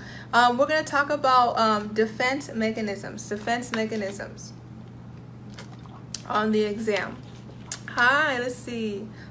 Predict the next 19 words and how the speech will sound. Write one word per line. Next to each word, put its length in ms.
Roxanne. 960
I 80
think 140
I 40
need 80
to 40
put 100
my 120
glasses 360
on 160
'cause 140
I 80
can't 240
really 220
see 480
comments 420
super 380
well. 360
Okay. 440